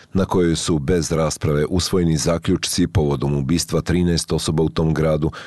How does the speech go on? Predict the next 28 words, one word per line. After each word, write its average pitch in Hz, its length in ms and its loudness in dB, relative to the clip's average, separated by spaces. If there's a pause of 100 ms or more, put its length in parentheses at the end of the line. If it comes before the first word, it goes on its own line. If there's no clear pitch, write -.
(180)
koje 82 200 2
je 73 40 0
počinjeno 76 520 0
prvog 71 360 0
januara. 78 480 0 (400)
Potpredsjednik 82 720 0
Skupštine 71 680 -2
Mirko 80 360 0
Stanić 85 380 0
je 87 60 2
na 82 80 2
početku - 440 -2
predstavljanja 82 680 0
predloga 85 440 0
zaključaka 82 640 0
iznio 82 360 2
zahtjeve 82 460 0
za 73 280 0
ostavkama 78 580 0
nadležnih 85 720 0
i 110 80 0
sprovođenje 85 600 0
istrage 82 420 0
o 73 60 0
postupanju 80 580 0
policije 76 460 0
kobnog 69 460 -2
dana. 76 360 0